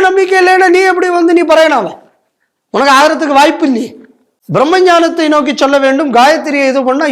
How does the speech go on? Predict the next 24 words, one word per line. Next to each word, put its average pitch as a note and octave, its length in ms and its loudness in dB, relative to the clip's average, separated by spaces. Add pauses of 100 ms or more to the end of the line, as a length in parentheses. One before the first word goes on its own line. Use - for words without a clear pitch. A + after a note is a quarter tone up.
இப்படி D4+ 260 -4
ஒருத்தன் C4+ 240 -2
இருந்தா B3 240 0
அவன் A#3 200 -2
பிராமணன். G3 360 -2
அப்ப A#3+ 140 -2
எப்படிடா C#4+ 280 -2
கிறிஸ்தவ C4 300 0
பிராமணன் G3 300 -2
வருவான்? C#3 260 -12 (480)
உனக்கே D4 300 0
இதுல E4 220 0
நம்பிக்கை D#4 340 0
கிடையாதே. A3+ 340 0 (560)
இவனுக்கு D4+ 320 2
காலம்புரை D#4+ 400 2
என்ன D4 100 0 (120)
நம்பிக்கை C#4+ 400 -2
அப்படின்னு B3+ 280 -6 (100)
சொன்னான்னா, A#3+ 320 -2 (100)
சூரியன் D4 340 -2
வருவதற்கு C4 480 0
முன்னாடி A#3 380 -2
இவன் B3 200 -2